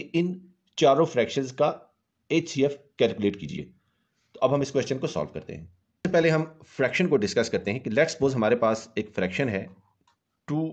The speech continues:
is divided by three। अब इसमें जो टू है इसको हम कहेंगे न्यूमरेटर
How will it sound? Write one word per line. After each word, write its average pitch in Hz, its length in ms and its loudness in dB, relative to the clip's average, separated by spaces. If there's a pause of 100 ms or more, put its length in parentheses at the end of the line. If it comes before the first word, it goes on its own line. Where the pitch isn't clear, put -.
(340)
is 110 220 -2
divided 95 340 0
by 95 120 2 (880)
three। 92 220 -4 (1000)
अब 117 220 0
इसमें 165 420 0 (260)
जो 117 120 0 (140)
टू 180 160 4
है 113 180 4 (840)
इसको 139 240 -4
हम 127 120 -2
कहेंगे 117 440 0 (720)
न्यूमरेटर 104 840 0